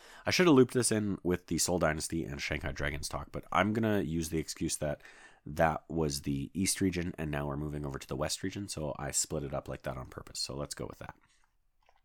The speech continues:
With just a couple of days to spare before the start of the twenty twenty-three Overwatch League Pro-Am West event to kick off the sixth Owl season, the New York Excelsior has announced its complete roster for this season.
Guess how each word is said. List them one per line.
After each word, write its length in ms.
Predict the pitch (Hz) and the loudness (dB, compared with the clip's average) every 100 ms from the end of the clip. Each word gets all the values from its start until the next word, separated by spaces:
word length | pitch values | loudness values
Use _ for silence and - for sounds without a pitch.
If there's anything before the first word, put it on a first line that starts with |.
| - - - - - - - - - | -10 -8 -8 -14 -20 -20 -20 -20 0
With 200 | 143 196 | 8 10
just 200 | - 220 | 10 4
a 40 | 202 | 6
couple 220 | 208 202 | 8 10
of 80 | 196 | 10
days 180 | 202 208 | 8 8
to 100 | 190 | 4
spare 200 | - 196 | 6 6
before 240 | 143 170 | 6 4
the 60 | 151 | 6
start 260 | - 151 | 6 6
of 60 | 147 | 6
the 120 | 120 | 4
twenty 280 | 92 156 151 | 4 2 0
twenty-three 380 | - 104 95 127 | 0 -4 0 0
Overwatch 340 | 101 95 92 | 2 2 2
League 160 | 101 92 | 2 0
Pro-Am 540 | - 95 127 151 101 | 0 2 4 4 2
West 400 | 85 78 - - - - - | 0 0 0 -2 -4 -20 -10
event 380 | - 143 139 - | -6 -4 -6 -6
to 100 | - | -8
kick 340 | - - 131 | -6 -6 0
off 260 | 87 87 - - | 2 2 -2 -6
the 80 | 65 | 0
sixth 380 | - 170 - - | 0 2 -2 2
Owl 220 | 85 82 | 4 4
season, 380 | 76 69 69 65 | 4 0 -4 -6
the 100 | 71 | -2
New 120 | 78 | 2
York 180 | 143 160 | 2 2
Excelsior 400 | 147 110 - 101 | 2 2 2 0
has 140 | 78 | 0
announced 360 | 71 95 139 - | -2 -2 -2 -2
its 140 | 82 | -4
complete 440 | - 143 - 180 - | -4 -6 -2 -2 2
roster 320 | 110 - 113 | 0 0 -4
for 120 | - | -4
this 200 | 92 - | -6 -2
season. 360 | - 67 69 101 | -2 -2 -6 -12